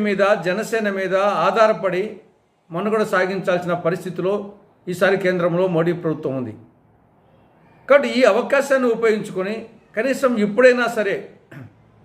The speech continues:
కాబోయే ముఖ్యమంత్రి చంద్రబాబు నాయుడు గారు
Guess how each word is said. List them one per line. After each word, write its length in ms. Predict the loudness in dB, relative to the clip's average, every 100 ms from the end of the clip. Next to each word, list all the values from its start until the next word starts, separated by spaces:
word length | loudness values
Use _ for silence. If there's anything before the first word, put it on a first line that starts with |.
| _ _ -20 -20 -20 -12 0
కాబోయే 380 | 2 4 2 2 0
ముఖ్యమంత్రి 360 | -2 -4 -4 -4
చంద్రబాబు 400 | 0 2 2 0
నాయుడు 200 | 0 0 0
గారు 180 | 0